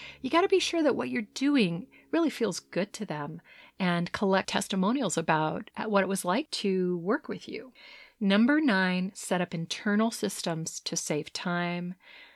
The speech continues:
Uh, this is something I didn't do for a long time, and now I'm a systems maven. Number ten,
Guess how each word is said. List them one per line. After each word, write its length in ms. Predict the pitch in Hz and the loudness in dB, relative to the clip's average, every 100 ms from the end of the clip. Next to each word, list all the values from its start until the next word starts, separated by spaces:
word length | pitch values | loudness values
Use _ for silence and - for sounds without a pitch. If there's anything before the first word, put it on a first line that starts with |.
| _ _ _ - | _ _ _ -6
Uh, 240 | 185 165 160 | 0 0 0
this 180 | 185 | 0
is 100 | 214 | 0
something 380 | - 196 208 185 | 2 0 0 -2
I 140 | 165 180 | 0 2
didn't 280 | 196 185 | 0 0
do 180 | 180 190 | 0 0
for 160 | 196 175 | 0 0
a 120 | 165 | 2
long 280 | 165 165 175 | 0 0 -2
time, 460 | - 170 165 165 | -4 -2 0 0
and 100 | 160 | -2
now 320 | 160 165 180 175 | 0 4 4 4
I'm 180 | 160 | 0
a 100 | 151 | -2
systems 640 | 147 - 185 - 160 156 - | -4 -4 -4 -4 -6 -6 -2
maven. 680 | 175 202 220 226 214 226 - - - - - - _ _ _ _ - | 2 4 4 4 0 -2 -6 -18 -20 -20 -20 -20 _ _ _ _ -4
Number 260 | 208 202 196 | 2 4 2
ten, 640 | - - 233 226 226 226 | -2 -4 -2 0 0 -2